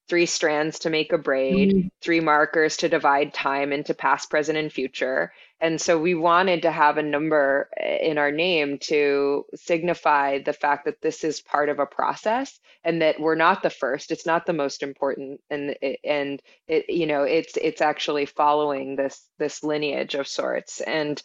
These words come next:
Speaker 1: um, and there, you know, the number three is, used in, in a lot of rituals where,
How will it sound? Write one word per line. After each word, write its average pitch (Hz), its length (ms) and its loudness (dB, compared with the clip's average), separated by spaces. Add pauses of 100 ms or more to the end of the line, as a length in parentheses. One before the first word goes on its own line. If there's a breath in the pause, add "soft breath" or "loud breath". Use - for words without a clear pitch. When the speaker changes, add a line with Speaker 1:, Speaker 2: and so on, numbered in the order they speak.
(320 loud breath)
Speaker 1:
um, 139 560 2 (220)
and 165 480 0
there, 175 320 4
you 190 160 0
know, 170 100 4
the 170 80 2
number 180 320 2
three 160 520 -2
is, 143 540 -2 (400)
used 156 560 -2
in, 143 640 -4
in 147 140 -4
a 143 60 0
lot 143 220 0
of 139 140 -2
rituals 175 600 -2
where, 139 560 -2